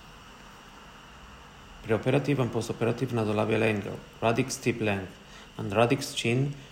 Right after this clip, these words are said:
were found to follow normal distributions.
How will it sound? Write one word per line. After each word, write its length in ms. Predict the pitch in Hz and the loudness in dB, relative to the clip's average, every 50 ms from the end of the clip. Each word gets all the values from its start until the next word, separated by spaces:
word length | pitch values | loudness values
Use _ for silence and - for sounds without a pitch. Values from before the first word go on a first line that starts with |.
| - - - | -14 -6 -4
were 120 | 113 113 | -2 -2
found 320 | - - - 127 139 139 | 0 0 2 2 2 2
to 60 | 139 - | 0 -4
follow 380 | 120 - - 117 120 123 123 | -6 0 2 4 4 6 4
normal 340 | 120 110 110 107 104 110 104 | 4 4 2 2 2 2 0
distributions. 840 | 101 110 101 - - 98 92 95 95 - - - - - - - - | 0 -2 -4 -4 -4 -4 -4 -4 -4 -4 -6 -8 -10 -10 -12 -14 -14